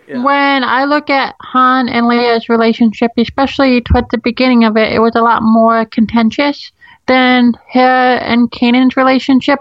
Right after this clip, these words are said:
Speaker 2: That's the one that I'm looking at. It's that early stage of their relationship, not eventually. I thought the Kanan-Hera relationship was a lot more warm.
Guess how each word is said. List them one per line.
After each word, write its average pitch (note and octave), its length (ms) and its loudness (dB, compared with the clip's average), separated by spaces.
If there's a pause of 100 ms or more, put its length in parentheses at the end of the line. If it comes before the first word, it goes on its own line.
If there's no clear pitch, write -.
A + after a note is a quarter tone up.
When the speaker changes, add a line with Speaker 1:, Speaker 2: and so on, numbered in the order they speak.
Speaker 2:
That's B3+ 240 -4
the C4+ 120 -2
one B3 400 2
that - 260 -4
I'm B3 200 0
looking G#3+ 360 -4
at. G3+ 140 -6
It's G#3 120 -8
that - 160 -4
early A3+ 300 0
stage A3+ 360 -2
of G#3+ 120 -4
their G#3+ 140 0
relationship, G#3+ 680 0
not G#3+ 280 0
eventually. A3 460 0 (260)
I C4+ 120 -2
thought C#4 380 -2 (300)
the C4+ 100 -2
Kanan-Hera B3 760 0
relationship A#3 640 0
was A#3 140 0
a A3+ 60 -2
lot A3+ 240 0
more A3 300 0
warm. A3+ 500 -2